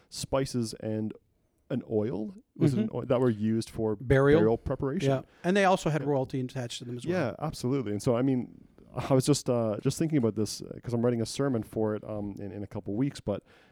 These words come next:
Speaker 1: you know, my boy was born a year ago, and how weird would it have been for me for someone to rock up and be like, "Hey, I got some gifts for your boy. Here's some frankincense, and here's some myrrh." Like,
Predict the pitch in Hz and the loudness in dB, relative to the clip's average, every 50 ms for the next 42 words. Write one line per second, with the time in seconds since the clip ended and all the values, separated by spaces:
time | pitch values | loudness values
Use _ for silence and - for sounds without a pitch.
0 | _ _ - - 110 113 110 107 117 131 156 151 123 120 107 101 101 101 98 - | _ _ -10 -4 0 2 4 4 6 6 4 4 4 4 4 4 2 0 -2 -6
1 | - 120 107 98 - - 110 107 104 - 104 104 101 107 113 117 113 104 101 98 | -6 -6 -6 -4 0 0 0 0 0 -2 -4 -4 -2 0 0 0 0 -2 -6 -10
2 | - 67 69 107 90 135 135 117 107 101 120 120 131 147 156 151 143 127 123 131 | -10 -10 -10 -8 -4 -2 -2 -2 -2 -2 -4 -6 -6 -6 -8 -8 -8 -8 -6 -8
3 | 113 98 - - 107 101 - - 101 98 104 120 143 151 131 92 92 117 - _ | -8 -8 -10 -12 -12 -12 -12 -12 -12 -10 -8 -6 -4 -4 -6 -6 -8 -12 -16 _
4 | _ _ _ _ - 110 - - 131 127 120 113 104 107 113 110 107 - 123 - | _ _ _ _ -10 -8 -6 -4 -2 -2 0 0 0 0 -2 -2 -2 -4 -6 -4
5 | 117 113 117 113 110 - - - - 143 143 139 160 175 - - 147 110 87 92 | -2 0 0 0 0 -2 -4 -4 0 0 2 2 2 0 0 -2 -4 -4 -4 -4
6 | 107 131 - - - - - 165 135 117 98 98 92 - 58 64 - _ _ _ | -4 -4 -4 -6 -10 -6 -4 -2 -2 -2 -2 -2 -6 -6 -8 -12 -16 _ _ _
7 | _ _ _ _ _ _ - 151 175 185 - 156 127 - - - 123 117 123 - | _ _ _ _ _ _ -2 0 0 0 0 -4 -6 -6 -6 -6 -4 -4 -4 -4
8 | 180 156 - - - - - - - - - - _ _ _ _ _ _ 117 117 | -6 -6 -6 -6 -8 -8 -8 -12 -16 -16 -18 -20 _ _ _ _ _ _ 0 2
9 | 151 147 151 - - 143 123 107 101 110 127 127 110 98 98 107 - - 110 113 | 4 4 4 4 2 0 0 2 2 4 4 4 2 0 -4 -8 -6 -4 -4 -4
10 | - | -6